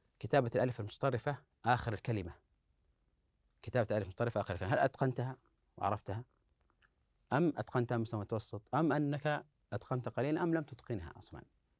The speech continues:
ولماذا لم تتقنها حتى تستطيع بعد ذلك أن تعود إلى وتذكر السبب، ي-، لعلك ت-، ترجع وتقرأ أكثر. ما يحذف من الكلمة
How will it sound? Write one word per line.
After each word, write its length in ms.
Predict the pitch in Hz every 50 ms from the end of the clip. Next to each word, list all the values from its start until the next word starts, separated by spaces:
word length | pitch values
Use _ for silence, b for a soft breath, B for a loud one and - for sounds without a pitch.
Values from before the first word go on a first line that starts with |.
| _ -
ولماذا 500 | 113 117 131 143 156 143 98 87 85 82
لم 100 | 87 87
تتقنها 380 | - - - - 90 80 82
حتى 280 | 85 - 104 - - 98
تستطيع 560 | - - - - - - - 104 104 - - - b b b b b b b
بعد 120 | - 87 98
ذلك 200 | 107 107 - -
أن 80 | 85
تعود 360 | - - - - 117 113 - _ _ _ _ _ -
إلى 160 | - 104 107
وتذكر 340 | 123 - 117 - 123 - 117
السبب، 320 | 117 - - 110 107 101 - _ b b b b b b b _ -
ي-، 140 | 107 110 - - - - - - - - - 101
لعلك 300 | 98 92 107 110 - 110
ت-، 220 | - - - 104
ترجع 460 | 101 - - 117 101 - 107 - -
وتقرأ 880 | 98 98 110 117 - - - - _ _ _ _ - 120 - - 90 - -
أكثر. 320 | 113 110 - - 78 - _ _ b b b b b b b b b b b b -
ما 200 | - 156 175 160
يحذف 360 | 151 165 156 156 135 131 120
من 100 | 117 123
الكلمة 460 | 120 110 - 139 135 117 98 92 87